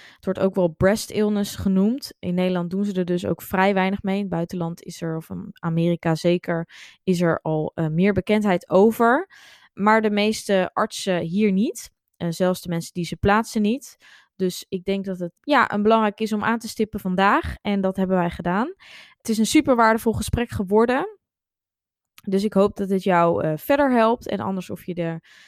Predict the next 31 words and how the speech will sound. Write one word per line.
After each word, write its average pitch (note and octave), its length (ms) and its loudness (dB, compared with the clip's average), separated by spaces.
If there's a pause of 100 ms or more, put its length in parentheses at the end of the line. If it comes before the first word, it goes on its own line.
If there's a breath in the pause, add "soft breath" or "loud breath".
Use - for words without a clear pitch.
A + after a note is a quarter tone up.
(140 soft breath)
ja, E3 320 0
dat G3+ 160 -6
je G#3 80 -6
er F#3+ 140 -4
toch, - 300 -6
ehm, F3 640 0
iets - 260 -6
uit G#3+ 240 2
kunt F#3+ 200 0
halen. A3+ 520 2 (380 loud breath)
Luister, A3 580 2
eh, F3+ 340 -2
lekker A#3 320 0
mee. A3 480 0
Roos G#3 320 0
is, - 260 -10
eh, F3 220 -8
super - 360 0
open A#3 300 2
over G#3+ 240 0
haar G3 160 0
verhaal. G3+ 580 -4
Dus F#3+ 280 -4
Roos, G3 360 0
dank G3 240 2
je G3 100 0
wel G3 160 4
daarvoor. G#3 480 0 (480 loud breath)
Nogmaals. G3+ 760 0
En, F3+ 320 -2
ehm, E3+ 520 -2